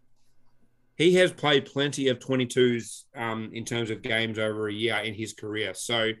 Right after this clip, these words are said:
uh, it's almost full free. Now, yeah, as you said, Dano, the averages over the last four years, or six years, what,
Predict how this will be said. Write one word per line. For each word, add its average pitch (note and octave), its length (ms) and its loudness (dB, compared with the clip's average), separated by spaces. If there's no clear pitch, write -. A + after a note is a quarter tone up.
uh, C3 140 -4
it's D3 160 -2
almost A#3 340 2
full D3 180 4
free. A#2+ 360 0
Now, A#2 480 -2
yeah, A#2+ 240 2
as C3 200 0
you C3+ 60 0
said, B2 260 -2
Dano, A#2+ 340 2
the B2 120 0
averages C#3+ 360 -2
over C3+ 180 2
the A#2+ 40 -2
last A#2 460 -4
four A#2+ 220 6
years, B2+ 340 0
or G#2+ 160 -10
six C3+ 320 -4
years, G#2+ 320 -4
what, A2+ 300 -4